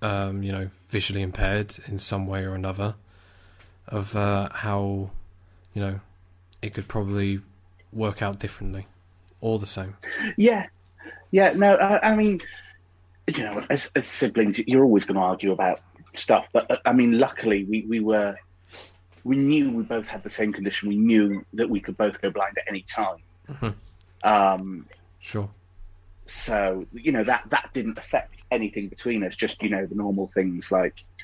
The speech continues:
Speaker 2: you know, brothers argue about in the late nineties, which was, you know, "They're my Pokemon cards, not yours." And, <laughs>
Speaker 1: Sure.
Speaker 2: you know, et cetera, et cetera. "That's my toy, not yours."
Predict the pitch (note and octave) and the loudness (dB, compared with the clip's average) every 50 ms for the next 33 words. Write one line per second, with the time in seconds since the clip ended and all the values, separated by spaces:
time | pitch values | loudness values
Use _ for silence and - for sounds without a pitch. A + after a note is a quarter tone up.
0 | - - - - - _ _ - - _ - - - - G#2+ G2+ G2 F#2 F2+ F2 | -20 -20 -20 -20 -20 _ _ -20 -20 _ -20 -20 -10 -4 -2 -2 -2 -2 -4 -6
1 | E2+ - - - - - B2+ - - - G#2+ F#2 F#2 F#2 F#2 - - - - G2 | -10 -12 -14 -16 -12 -10 -10 -6 0 2 4 4 4 2 2 -2 -8 -4 0 2
2 | G2+ G2 F#2+ - G2 F#2 F#2+ F#2+ F#2 - - - - - F#2+ F#2+ F#2+ F#2 F#2+ F#2+ | 2 2 2 2 0 2 2 0 0 0 -2 -6 -10 -6 -4 -2 0 0 0 0
3 | - - G2 F#2+ G2 F#2+ F#2 - - - G2 F#2+ F#2 - - F#2+ F#2+ - - - | 0 0 -2 -2 -2 -2 -6 -10 -6 -2 -2 -2 -2 -2 -4 0 2 4 4 4
4 | F#2+ F#2+ - - - - - - - - - - - - - - _ _ _ _ | 2 0 -4 -8 -14 -16 -20 -20 -20 -20 -20 -20 -20 -20 -20 -20 _ _ _ _
5 | - G2+ G2 F#2+ F#2 F#2 E2+ - - - - _ - G#2+ G2+ G2+ A#2+ C3 A2+ - | -4 0 2 2 2 0 -2 -6 -14 -20 -4 _ 2 4 6 6 6 4 4 2
6 | G#2 G2 - - G2 F2 - - - F2+ F2+ F2+ - G#2 G2 - G2+ G#2+ G#2 G2 | -4 -6 -6 -6 -6 -6 -6 -4 -4 -4 -4 -4 -2 -2 0 4 6 6 6 6
7 | F#2+ F2 F2 - - - - F#2+ G2 F#2+ G2 F#2+ F2+ - - - - - - - | 4 2 -2 -6 -8 -6 -4 -4 -2 -2 -4 -6 -8 -8 -6 -2 0 0 2 0
8 | - - C3+ A2+ - - - A2 G2+ G2 - - - _ - _ - C3 B2+ A#2+ | 2 0 0 0 0 -2 -2 -2 -2 -2 -4 -6 -10 _ -8 _ 2 4 4 6
9 | G#2+ A2+ A#2 - - B2+ - - - - A#2 A2 - - G#2+ - - - A#2+ A#2+ | 4 2 2 0 -2 -2 -2 -2 -2 -2 -2 -2 -2 -4 -4 -2 -2 -2 -2 -2
10 | - - - G2 F#2+ F2+ A2+ A2+ - - G#2+ G#2 G#2 G2+ - - G2 G2 G2 G2+ | -2 -2 -4 -2 0 -2 -2 -4 -2 -4 -2 -2 -2 -4 -4 -6 -6 -6 -6 -6
11 | F#2+ E2+ G#2 G2 F#2 F#2 F2+ - - | -6 -4 -2 -2 -2 -4 -6 -10 -18